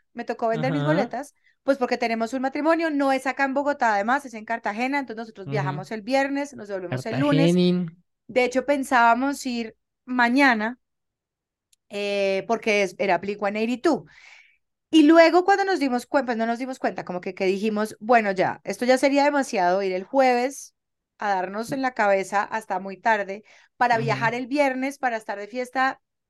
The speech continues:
Speaker 1: el sábado, o sea, no, hay que ser adultos responsables, no vamos a ir". Antes de que
Speaker 2: Ujú.
Speaker 1: Blink one eighty-two cancelara, dijimos,
Speaker 2: Sí.
Speaker 1: "No, vamos a ser adultos responsables, no vamos a ir al Estéreo Picnic",
Speaker 2: <laughs>
Speaker 1: y empecé a vender mis boletas. Que por fortuna ya las vendí porque no me iba a quedar con esas boletas guardadas.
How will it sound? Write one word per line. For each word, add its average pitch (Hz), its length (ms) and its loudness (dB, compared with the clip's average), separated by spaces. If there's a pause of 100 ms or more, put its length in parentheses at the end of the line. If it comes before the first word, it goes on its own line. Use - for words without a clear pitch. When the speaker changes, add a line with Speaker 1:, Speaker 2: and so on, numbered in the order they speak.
(180)
Speaker 1:
el 254 240 -4
sábado, 220 400 0
o - 40 -12
sea, 202 180 -2
no, 220 200 0
hay 247 100 0
que 220 80 -10
ser 214 120 -8
adultos 208 240 -4
responsables, 254 560 -4
no 220 220 -2
vamos 220 320 -2
a 226 80 2
ir". 175 160 -8 (380)
Antes 269 280 2
de 302 100 -2
que 311 80 0
Speaker 2:
Ujú. - 0 -
Speaker 1:
Blink 277 240 0
one 226 140 0
eighty-two 240 280 -8
cancelara, 196 540 -6 (180)
dijimos, 208 480 -10
Speaker 2:
Sí. 165 60 2
Speaker 1:
"No, 269 340 0
vamos 202 240 -10
a 247 40 -6
ser 214 80 -6
adultos 208 180 -8
responsables, 254 420 -8 (300)
no 269 200 4
vamos 277 300 4
a 254 100 0
ir 214 80 -2
al 208 120 -2
Estéreo 214 360 -4
Picnic", 302 380 -4
Speaker 2:
<laughs> - 240 -20
Speaker 1:
y 254 120 4
empecé 247 320 2
a 214 60 6
vender 214 300 0
mis 220 120 -6
boletas. 180 540 -2 (640)
Que 302 220 8
por 294 240 6
fortuna 285 580 4
ya 254 160 6
las 220 180 2
vendí 269 500 0
porque 233 280 -8
no 208 100 -4
me 202 140 -4
iba 226 160 2
a 226 60 0
quedar 220 380 2
con 202 180 -2
esas 208 200 -8
boletas 202 400 -4
guardadas. 180 580 -4